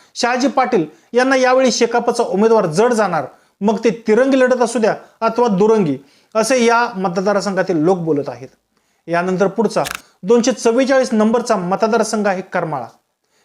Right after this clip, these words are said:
या मतदारसंघात सोलापूर जिल्ह्यातील करमाळा तालुका आणि माढा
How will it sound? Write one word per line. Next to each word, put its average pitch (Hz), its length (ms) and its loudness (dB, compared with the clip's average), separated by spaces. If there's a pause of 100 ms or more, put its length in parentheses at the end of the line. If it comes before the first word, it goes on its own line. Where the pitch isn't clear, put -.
या 175 140 0
मतदारसंघात 208 720 0 (340)
सोलापूर 262 440 2
जिल्ह्यातील 240 440 2
करमाळा 233 460 2
तालुका 208 340 0 (260)
आणि 247 160 0
माढा 233 300 2